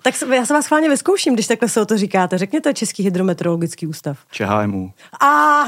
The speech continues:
Speaker 1: sakra.
Speaker 2: <laughs>
Speaker 1: To se pozná, že jste študovaný. <laughs> Já se na vás nepřijdu. <laughs> Jáchyme, my se s vámi dneska budeme hodně bavit o počasí, o kterém jsme zjistili během přípravy, že vlastně vůbec nic nevíme.
Speaker 2: Mhm,
Speaker 1: <laughs>
Speaker 2: mhm.
Speaker 1: Takže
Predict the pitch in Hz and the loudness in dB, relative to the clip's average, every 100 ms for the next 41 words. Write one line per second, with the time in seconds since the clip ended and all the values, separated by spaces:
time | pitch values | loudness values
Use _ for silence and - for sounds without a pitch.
0 | 208 - 247 262 - 262 254 180 381 175 | -4 -4 -2 0 2 4 6 6 6 4
1 | 135 - - 254 294 247 254 254 233 - | 0 -6 -8 -4 -2 0 2 2 2 0
2 | 240 - 214 202 185 175 202 294 247 254 | 0 2 2 4 2 4 4 4 4 2
3 | - 233 202 196 196 180 - 180 170 196 | 2 0 2 2 0 -2 -2 0 0 0
4 | - 330 - 311 302 - 571 571 539 - | 2 2 4 2 2 2 2 2 0 -2
5 | 226 294 294 269 277 247 220 233 220 233 | -2 0 -2 -2 -2 0 2 0 0 0
6 | 220 226 196 190 214 214 214 185 208 277 | 2 2 0 0 2 2 0 0 -2 -2
7 | - 185 185 - 165 - 156 131 - - | -4 -2 -4 -4 -4 -4 -8 -8 -6 -2
8 | 202 196 269 247 - 190 165 156 165 190 | -2 -2 -4 -4 -4 -2 -2 -2 -2 -2
9 | 185 175 180 170 170 175 180 - 202 196 | -4 -6 -4 -4 -4 -4 -6 -6 -4 -2
10 | 202 190 220 - 208 196 180 160 - 247 | -2 -2 -4 -2 0 0 0 0 0 2
11 | 269 220 523 311 233 196 220 214 | 2 2 0 0 0 2 2 2